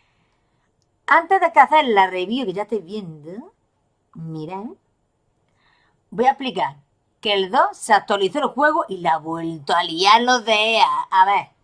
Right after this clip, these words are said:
<laughs> ¿Qué han puesto? Cosas buenas y cosas malas, la puta partida. Por eso ya lo, eso lo tienen que arreglar, ¿eh? Las partidas se han ido a tomar por culo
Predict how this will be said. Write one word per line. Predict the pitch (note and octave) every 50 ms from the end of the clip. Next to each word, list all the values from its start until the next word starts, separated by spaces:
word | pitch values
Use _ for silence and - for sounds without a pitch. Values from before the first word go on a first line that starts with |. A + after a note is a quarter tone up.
| _ _
<laughs> | E3 C#3+ - _ _ G#3 G3 - - _ _ _ _ _ _ _ _ _ _ _ _ _ _ _ _ -
¿Qué | D4+ D4+
han | E4 D#4+
puesto? | - C#4 G#3+ - - - C#3+ C#3+ - _ _ _ _ _ _ _ _ _ _ _ _ _ _ _ _ _ _ _ _ _ _ _ _ - - - _ _ _ _ _ _ _ _ _ _ _ _ _ _ _ _ _ _ _ _ _ _ _ _ _ _ _ _ _ _
Cosas | - A#3+ A#3 - - A3 G3 D#3+
buenas | D#3 G#3 C4 D4 D#4+ F#4 G4+ A4+ B4 - _ _ _ _ _ _ _ _ _ _ _ _ _ _ _ _ _ _ _
y | - D#3 D#3
cosas | - G3+ G3 - A3 G3 E3+
malas, | E3 E3+ F#3 F#3 - D3+ D3+
la | - - -
puta | G#3 A3 - G3+ G#3
partida. | G3+ - - - E3 D3+ C#3+ C#3+ C#3
Por | F3 A3
eso | A3 - C4
ya | C4+ A#3+
lo, | G#3
eso | G3+ - - F3 A3+
lo | C#4
tienen | - D4+ G3+ D#3+
que | -
arreglar, | D#3 D3 C#3 F3 A3 F#3+ -
¿eh? | G3+ - - _ _ _ _ _ _ _ _ _ _ _ -
Las | F3+ G3 A#3 C4+ C#4 - -
partidas | - C#4+ D4 - F#4+ G4 F#4+ -
se | F4
han | F4 F#4+
ido | G#4 A4 - -
a | - B3 B3 A#3+ A#3
tomar | B3+ B3 B3+ C#4+ D#4 E4 - -
por | - C4+ C4 A#3+ A#3+ -
culo | - F#4 A4